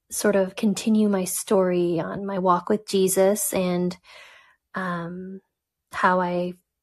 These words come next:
left Buddhism behind and, um, turned to a faith in the Lord. So here it goes. Um, in two thousand six, um, I was about twenty-one,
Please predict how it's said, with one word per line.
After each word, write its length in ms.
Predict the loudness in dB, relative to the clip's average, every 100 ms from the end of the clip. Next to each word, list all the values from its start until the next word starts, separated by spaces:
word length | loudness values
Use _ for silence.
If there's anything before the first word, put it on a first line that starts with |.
| -6
left 300 | 0 0 2
Buddhism 480 | 2 4 4 2 -2
behind 680 | -2 -2 -2 0 0 -2 -2
and, 480 | -2 -2 -6 -6
um, 400 | -8 -8 -8 -12 -12 -6
turned 240 | -4 -2
to 140 | -2
a 40 | -2
faith 600 | -2 0 0 0 -4 -20 _ _
in 160 | -6 -2
the 80 | -2
Lord. 440 | 0 4 4 4 0 _ -20 -20 -20 -20 _ _ _
So 520 | 0 4 6 8 4
here 280 | 2 0 2
it 100 | 8
goes. 460 | 10 10 6 -2 -10 -20 -20 _ _ _ _ _ _ _ -20 _
Um, 640 | -4 -2 0 -2 -4 -6 -10 _
in 320 | -2 2 2
two 180 | 0 0
thousand 480 | 2 2 2 2 0
six, 840 | 0 0 0 -2 -6 -6 -8 -14 -16 _ _ -4
um, 640 | -2 0 -2 -4 -6 -10 -6
I 140 | -2
was 340 | 0 2 0 -2
about 260 | -4 -4
twenty-one, 720 | -2 4 6 6 6 4 0